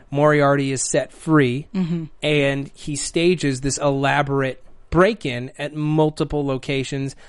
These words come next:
Speaker 1: um, at the, the Tower of London,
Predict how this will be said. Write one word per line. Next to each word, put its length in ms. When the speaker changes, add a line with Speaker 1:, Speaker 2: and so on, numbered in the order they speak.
Speaker 1:
um, 580
at 440
the, 460
the 80
Tower 320
of 100
London, 480